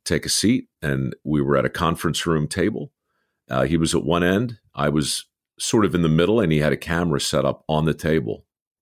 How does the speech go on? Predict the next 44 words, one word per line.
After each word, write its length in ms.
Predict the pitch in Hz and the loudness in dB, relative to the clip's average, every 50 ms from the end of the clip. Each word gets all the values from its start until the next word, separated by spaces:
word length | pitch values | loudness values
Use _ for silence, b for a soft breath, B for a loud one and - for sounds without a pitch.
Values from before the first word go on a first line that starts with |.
| _ _ | _ _
And 360 | 67 65 64 64 64 60 - | -6 -4 -4 -4 -4 -6 -8
he 220 | - - - - 71 | -12 -14 -12 -8 -6
said, 360 | - - - 73 65 62 57 | -6 -2 0 0 0 2 2
uh, 300 | 65 64 62 58 57 - B B B B B B B B B B B B B B B B _ _ _ | 2 2 2 0 -2 -4 B B B B B B B B B B B B B B B B _ _ _
"I'm 220 | - 76 80 82 78 | -2 0 0 0 0
going 360 | 69 90 87 87 87 85 78 | 2 2 2 4 2 2 0
to 420 | - - - 85 80 80 78 78 - - | -2 0 2 2 4 4 4 2 0 0
ask 300 | 80 87 92 - - - | 0 0 0 0 0 0
you 60 | 95 | 0
to 80 | 87 | 0
talk 320 | 82 - 87 98 98 90 - | -2 -2 0 0 0 0 0
about 300 | 82 65 78 71 73 - | 0 0 0 0 0 -2
this 180 | - - - | -4 -4 -4
pencil." 560 | - - - 95 92 87 - - - - - _ _ _ _ _ _ _ _ - | -6 -4 -2 -2 -2 -2 -4 -6 -8 -10 -12 _ _ _ _ _ _ _ _ -4
And 120 | 71 69 | -2 0
he 140 | 69 65 64 | 0 0 -2
took 260 | - - 85 80 - | -2 -2 -4 -2 -2
a 60 | - | -2
pencil 340 | - 90 87 82 - - 78 | 0 0 0 2 0 -2 -2
from 200 | - - 78 76 | -2 -2 0 0
behind 340 | 69 67 64 80 78 78 76 | 0 0 2 2 2 2 2
his 160 | 69 65 71 | 2 2 2
ear 200 | 76 78 80 76 | 2 4 4 2
and 80 | 67 64 | 2 0
he, 100 | 62 - - _ _ _ - | -2 -2 -6 _ _ _ -4
and 100 | 71 69 | -2 -2
he 60 | 65 | -2
rolled 280 | 60 62 69 69 71 67 | 0 0 0 2 2 0
it 100 | 65 60 | -2 -2
across 460 | 64 - - 71 65 65 64 - - | -4 -4 -4 -2 -2 -2 -2 -4 -4
the, 300 | - 65 62 60 57 - _ _ _ | -2 -2 -2 -2 -4 -8 _ _ _
the 80 | - 60 | -12 -10
table. 540 | - - 73 69 71 64 58 55 52 - B B B B B B B B B B B B - | -6 -2 -2 0 0 -2 -4 -6 -8 -10 B B B B B B B B B B B B -6
And 100 | 71 73 | -4 -4
he 60 | 71 | -2
said, 280 | 65 - - 71 69 67 | -2 0 0 2 2 0
"I'm 100 | 67 69 | 0 0
gonna 220 | 67 80 80 78 | 2 2 2 2
ask 360 | - 76 85 85 82 - - | 2 2 2 0 0 0 -2
you 60 | 98 | 0
to 80 | 80 76 | 0 0
talk 380 | - - 98 95 101 101 - - | -2 -2 0 0 0 0 0 -2
about 320 | 76 65 65 64 65 67 | -2 0 0 0 0 0
it 120 | 76 - | -2 -4